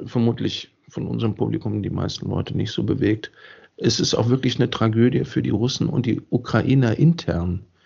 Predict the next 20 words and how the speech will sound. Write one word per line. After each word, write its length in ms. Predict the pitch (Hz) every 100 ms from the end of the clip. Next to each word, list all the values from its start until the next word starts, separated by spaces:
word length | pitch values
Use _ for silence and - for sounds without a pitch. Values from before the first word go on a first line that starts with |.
| _ _
die 120 | -
tatsächlich 920 | - 104 104 113 113 - 120 139 - _ _
unabhängig 600 | 135 147 117 104 104 101
von 240 | - 107 98
den, 420 | 95 90 85 87 _ _ _ _ _ _ _ - -
äh, 180 | - 95
politischen 520 | 92 98 101 107 110
Entwicklungen 760 | 101 92 107 - 101 98 92 -
in 160 | 98
der 200 | 98 92
Ukraine 580 | 90 - 92 87 107 104
und 200 | 80 98
Russland 380 | 104 - 101 98
in 60 |
den 40 | 92
letzten 260 | 95 -
zehn 300 | 87 107 101
Jahren 240 | 92 90 104
ja 300 | 95 87 87 _ _
ein 320 | 98 90 90